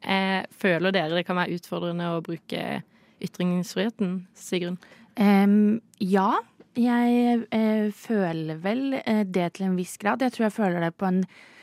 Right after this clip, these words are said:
Speaker 2: litt annen måte enn, eh, enn disse guttene,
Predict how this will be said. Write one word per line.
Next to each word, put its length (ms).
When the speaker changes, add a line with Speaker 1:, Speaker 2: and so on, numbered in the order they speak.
Speaker 2:
litt 520
annen 340
måte 760
enn, 400
eh, 600
enn 240
disse 720
guttene, 560